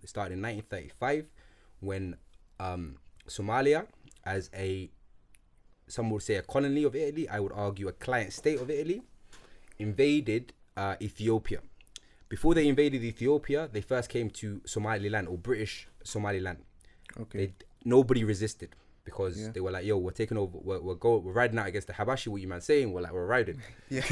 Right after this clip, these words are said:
Speaker 1: Then they went to Eritrea,
Speaker 2: So
Speaker 1: said
Speaker 2: wait,
Speaker 1: the
Speaker 2: why,
Speaker 1: same
Speaker 2: why,
Speaker 1: thing.
Speaker 2: why, d-, why did they allow that though? Why did they allow them
Speaker 1: We went.
Speaker 2: to
Speaker 1: We basically, we allied with the wrong team. Yeah.
Speaker 2: Okay.
Speaker 1: If we were allied with the British,
Speaker 2: And who's we?
Speaker 1: we the Somali. We were allied with Italy. We were allied with Ge-,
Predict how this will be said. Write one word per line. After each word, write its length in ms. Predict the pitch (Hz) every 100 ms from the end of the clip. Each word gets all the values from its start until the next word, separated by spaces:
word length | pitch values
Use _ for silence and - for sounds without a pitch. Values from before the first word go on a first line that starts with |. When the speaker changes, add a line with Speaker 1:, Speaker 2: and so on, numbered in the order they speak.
| 110
Speaker 1:
Then 140 | 113 120
they 40 |
went 180 | 143 131
to 60 |
Eritrea, 600 | 127 120 - 196 202 196 -
Speaker 2:
So 180 | - 165
Speaker 1:
said 60 | 160
Speaker 2:
wait, 80 | 151
Speaker 1:
the 60 |
Speaker 2:
why, 120 | 160 165
Speaker 1:
same 80 |
Speaker 2:
why, 100 | 190
Speaker 1:
thing. 120 | 196 214
Speaker 2:
why, 140 | 220
d-, 100 | 190
why 140 | 180 202
did 120 | 175
they 100 | 165
allow 200 | 151 151
that 160 | 131 -
though? 160 | 107 -
Why 180 | 135 170
did 100 | 160
they 80 |
allow 320 | 143 139 143 135
them 160 | 123
Speaker 1:
We 60 | 143
went. 160 | 202
Speaker 2:
to 60 | 147
Speaker 1:
We 80 | 170
basically, 540 | 180 208 190 175 135
we 280 | 127 175 165
allied 320 | 143 156 139
with 100 | 117
the 60 | 110
wrong 180 | 117 113
team. 300 | 104 82 - - -
Yeah. 200 | 101 131
Speaker 2:
Okay. 100 | 110 120
Speaker 1:
If 40 |
we 120 | 196
were 200 | 170 160
allied 320 | 127 123 156 139
with 120 | 113
the 60 | 92
British, 640 | 320 160 247 - - - -
Speaker 2:
And 100 | 135
who's 240 | 175 156
we? 220 | 143 139 107 - - - - - -
Speaker 1:
we 240 | 113 135 180
the 80 | 165
Somali. 420 | - 143 147 113
We 140 | 98 131
were 140 | 127
allied 340 | 120 147 147
with 100 | 120
Italy. 380 | 175 185 185 202
We 160 | 131 120
were 140 | 113
allied 280 | 113 131 120
with 140 | 98
Ge-, 80 | -